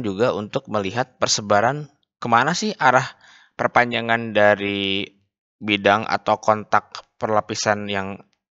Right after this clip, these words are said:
N sepuluh dan N nol derajat is empat puluh begitu. Nah, ketika memang dia memiliki kemiringan atau,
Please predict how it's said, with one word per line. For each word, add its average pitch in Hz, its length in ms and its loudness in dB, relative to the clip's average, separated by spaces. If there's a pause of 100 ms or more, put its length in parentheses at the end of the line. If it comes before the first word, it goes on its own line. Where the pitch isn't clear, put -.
(240)
N 104 240 -2
sepuluh 101 400 -6 (160)
dan 104 240 0
N 113 240 -4
nol 107 160 0
derajat 101 320 -4 (560)
is 104 240 -4 (560)
empat 101 400 -4
puluh 113 320 -8
begitu. 98 400 -10 (400)
Nah, 95 160 -8 (1500)
ketika 175 320 2
memang 156 320 2
dia 131 160 8
memiliki 117 720 2
kemiringan 101 800 -2
atau, 90 1040 -2